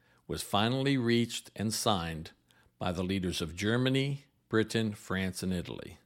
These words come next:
Pursuant to this agreement, the Sudetenland would be transferred from Czechoslovakia to Germany. If the Czechoslovaks did not agree,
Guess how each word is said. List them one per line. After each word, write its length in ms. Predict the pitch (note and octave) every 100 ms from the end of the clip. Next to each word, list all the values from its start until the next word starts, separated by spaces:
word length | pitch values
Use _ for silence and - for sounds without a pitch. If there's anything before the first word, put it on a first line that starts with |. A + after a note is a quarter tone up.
| _ _ _ _ _ _ _
Pursuant 580 | - F#2 - D3 E3+ F3
to 140 | -
this 360 | D#3+ E3 D3+ -
agreement, 640 | C#3+ D3 G#2+ F#2+ F#2+ - - -
the 80 |
Sudetenland 840 | F2 - G2 A2+ C3+ C#3+ C#3 C#3 C#3
would 160 | A#2
be 120 | G2+ G2+
transferred 640 | - A2+ G#2+ - G#2+ G#2
from 220 | - E2+
Czechoslovakia 920 | E2 - G2+ - - A2+ G#2 F#2+ F#2+ F#2
to 140 | -
Germany. 560 | F2+ F#2 D#2+ C2 G1+ - _ _ _ _ _
If 200 | G2 F#2+
the 140 | - F2+
Czechoslovaks 1000 | - C3 B2+ G#2+ C3+ C3+ B2+ B2+ A#2+ -
did 160 | G#2
not 200 | G#2+ A#2
agree, 560 | G#2+ G#2 B2 D3+ F3+